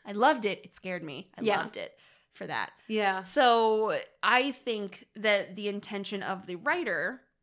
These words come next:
Speaker 1: was a satire that could be a stealth parody because of the way that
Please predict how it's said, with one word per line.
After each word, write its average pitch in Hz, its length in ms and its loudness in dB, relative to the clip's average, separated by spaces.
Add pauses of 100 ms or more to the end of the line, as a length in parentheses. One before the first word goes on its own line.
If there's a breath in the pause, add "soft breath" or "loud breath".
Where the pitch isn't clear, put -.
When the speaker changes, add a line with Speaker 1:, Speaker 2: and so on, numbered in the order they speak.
(140)
Speaker 1:
was 196 640 -2 (240)
a 220 100 -4
satire 208 640 2
that 180 200 -4
could 208 260 0
be 208 160 -6
a 185 60 -6
stealth 175 300 -6
parody 220 360 -2
because 196 380 -10
of 196 80 -10
the 202 80 -4
way 196 400 -2
that 190 180 -8